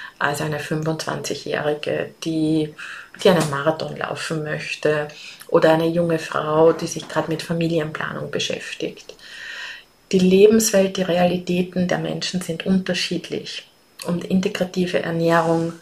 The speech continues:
nimmt da sehr stark Rücksicht drauf. Und ich fasse jetzt noch einmal zusammen, was ich da wirklich mitgeben möchte. Das ist eben einerseits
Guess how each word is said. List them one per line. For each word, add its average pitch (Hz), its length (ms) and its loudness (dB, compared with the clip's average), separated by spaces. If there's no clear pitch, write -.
nimmt 175 360 2
da 160 120 6
sehr 175 400 4
stark - 420 0
Rücksicht - 580 -2
drauf. - 400 -6
Und 165 520 0
ich 180 120 -2
fasse 214 260 2
jetzt 233 160 -2
noch 196 140 4
einmal 185 240 4
zusammen, 180 640 2
was 165 160 -4
ich - 180 -10
da 175 240 -2
wirklich 180 580 -2
mitgeben 170 760 4
möchte. 185 640 4
Das 180 160 -4
ist 170 140 -2
eben 165 160 2
einerseits 175 840 2